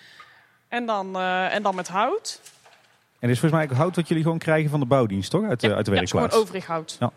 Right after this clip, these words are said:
Speaker 2: ja, ja. Heel
Speaker 1: Gewoon
Speaker 2: duurzaam.
Speaker 1: overige kleine stukjes. Ja, we hebben ook niks groots natuurlijk nodig. Gewoon overige kleine stukjes. En, eh, daar beginnen we mee. Die leggen we eerst een stapel erop.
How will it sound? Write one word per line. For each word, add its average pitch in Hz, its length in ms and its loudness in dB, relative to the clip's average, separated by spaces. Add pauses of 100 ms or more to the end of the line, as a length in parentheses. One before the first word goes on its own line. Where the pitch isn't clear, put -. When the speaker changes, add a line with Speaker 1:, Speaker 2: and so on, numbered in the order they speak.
Speaker 2:
ja, - 160 -2
ja. 104 100 -2
Heel - 100 -6 (140)
Speaker 1:
Gewoon 104 180 0
Speaker 2:
duurzaam. - 200 0
Speaker 1:
overige 202 520 0
kleine 294 300 -2
stukjes. - 400 -8
Ja, 202 100 -4
we 170 60 -8
hebben 180 200 -4
ook - 60 -20
niks 175 200 -12
groots 180 240 -6
natuurlijk 165 340 -10
nodig. 165 360 -6 (320)
Gewoon 254 200 -2
overige 214 300 -4
kleine 208 300 -2
stukjes. - 580 -8
En, 175 300 -6
eh, 165 560 -4 (480)
daar 247 160 0
beginnen 277 280 -2
we 262 60 -4
mee. 254 220 -2
Die 240 100 -10
leggen 226 220 -2
we 202 60 -2
eerst 240 180 -6
een 233 60 -6
stapel 233 420 -4
erop. 214 220 -2